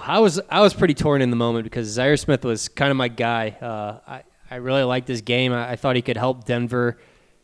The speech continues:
You know, I guess one of my theories about how to build around Nikola Jokic is you just wanna get as many switchy, athletic, um, switchable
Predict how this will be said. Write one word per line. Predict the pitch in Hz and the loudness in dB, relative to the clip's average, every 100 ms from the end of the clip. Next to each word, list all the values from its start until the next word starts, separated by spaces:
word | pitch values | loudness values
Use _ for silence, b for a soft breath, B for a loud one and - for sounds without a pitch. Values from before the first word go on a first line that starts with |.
| b - | b -16
You | - | -12
know, | 143 139 | -10 -8
I | 135 | -2
guess | 139 135 - - _ | -2 -2 -6 -14 _
one | 135 143 160 165 | -20 -10 0 2
of | 156 | 4
my | 147 131 113 127 - _ _ _ | 2 2 -2 -8 -20 _ _ _
theories | - 175 165 135 | 2 6 8 6
about | 135 127 123 | 2 0 0
how | 143 | 0
to | |
build | 123 139 131 | 4 4 4
around | 127 | 2
Nikola | 123 117 131 | 2 0 0
Jokic | 120 120 131 - | 0 0 -2 -6
is | 123 110 - - b b | -6 -6 -8 -12 b b
you | 156 | 6
just | 175 214 | 8 8
wanna | 202 175 | 8 8
get | 139 151 135 - - | 8 4 4 -6 -18
as | 147 156 156 131 135 | -12 -6 -4 -4 -2
many | 151 151 131 135 _ | 0 2 0 -4 _
switchy, | - - 160 - 156 139 127 - - | -8 2 2 4 2 0 -2 -12 -4
athletic, | 147 143 139 139 135 131 - - _ _ _ _ - | -2 -2 -4 -2 -2 -4 -8 -20 _ _ _ _ -10
um, | 131 120 117 | -8 -6 -8
switchable | - 160 160 170 135 127 120 | -4 0 0 0 0 0 -2